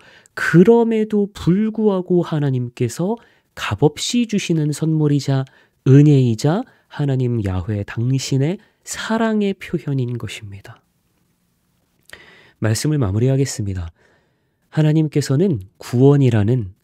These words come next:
새 생명, 영원한 생명이라는 정말 큰 그림을 그려놓으시고 그 작품에 우리를 초대하세요. 그리고 우리 또한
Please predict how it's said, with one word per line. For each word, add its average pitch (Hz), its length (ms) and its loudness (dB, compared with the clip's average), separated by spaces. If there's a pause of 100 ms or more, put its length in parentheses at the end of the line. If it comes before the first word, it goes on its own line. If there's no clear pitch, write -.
(160)
새 - 220 -6
생명, 151 580 0
영원한 147 600 -2
생명이라는 156 840 2
정말 107 400 -6
큰 - 440 -4
그림을 135 640 -2
그려놓으시고 127 1080 0 (380)
그 120 260 2
작품에 127 680 -2 (360)
우리를 101 460 -2
초대하세요. 131 800 -2
그리고 107 300 -2 (340)
우리 139 340 2
또한 156 380 2